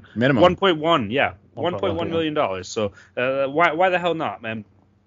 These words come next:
Speaker 2: And then we talk about some of the trades they made. The thing about, uh, the thing about, uh, the Sharks for the past couple of years, man, they've almost been like a,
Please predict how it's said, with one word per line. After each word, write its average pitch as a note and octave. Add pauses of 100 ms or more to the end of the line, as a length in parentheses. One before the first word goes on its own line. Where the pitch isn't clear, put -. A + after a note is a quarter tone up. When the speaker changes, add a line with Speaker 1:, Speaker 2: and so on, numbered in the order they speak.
(120)
Speaker 2:
And D3+
then D#3
we D3+
talk D#3
about D#3
some D#3
of -
the C#3
trades C3
they C3+
made. B2 (220)
The G3
thing E4+
about, B3+ (680)
uh, - (280)
the G3+
thing D4+
about, A3 (100)
uh, D#3
the D3
Sharks E3+
for -
the C3
past D#3+
couple D3
of B2+
years, C#3
man, A#2
they've C3+
almost G#3
been F#3
like E3
a, A#2